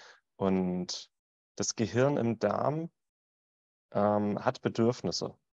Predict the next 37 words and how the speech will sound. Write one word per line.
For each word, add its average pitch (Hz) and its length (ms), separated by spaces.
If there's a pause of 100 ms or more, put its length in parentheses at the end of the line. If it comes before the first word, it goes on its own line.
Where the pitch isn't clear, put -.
(300)
Das - 260
will 101 500
zufriedengestellt 123 840
werden, 104 200
das - 140
will 101 100
beachtet - 440
werden, 104 300
das - 240
will 101 280
keine 98 240
Emotionen 101 640
unterdrücken, 101 560
das - 180
will 101 100
die 95 120
Emotionen 95 520
durchleben. 110 600 (840)
Und 104 720 (160)
das, - 220 (200)
das - 180
macht 113 360
auch 110 180
echt - 280
viel 127 380
für - 120
unsere 107 260
Gesundheit, 110 440
was 104 160
wir 104 100
so 98 120
nicht 101 200
auf - 120
dem 104 140
Schirm 104 360
haben. 90 240
Also 95 400